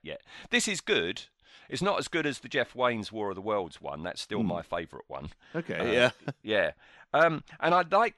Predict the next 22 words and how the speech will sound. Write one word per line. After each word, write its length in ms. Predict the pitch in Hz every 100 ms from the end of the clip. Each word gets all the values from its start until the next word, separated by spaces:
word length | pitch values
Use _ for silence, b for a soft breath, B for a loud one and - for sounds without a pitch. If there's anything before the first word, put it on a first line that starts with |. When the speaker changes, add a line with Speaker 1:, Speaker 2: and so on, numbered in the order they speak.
| -
Speaker 1:
I 80 | 156
like 240 | 180 196
the 80 | 151
design 460 | 127 117 113 104
of 60 | 90
the 60 | 85
tripod. 560 | - 87 87 135 143
What 80 | 180
do 60 | 160
you 160 | 147
think 220 | 135 120 98
of 100 | 82
the 60 |
tripod? 540 | - 87 82 - 64 -
Speaker 2:
I, 160 | - 196 -
I 160 | 202
do 260 | 175 160 190
like 260 | 160 151 147
it 80 |
a 60 | 107
lot, 420 | 95 113 95 82
um, 520 | 98 101 95 92 87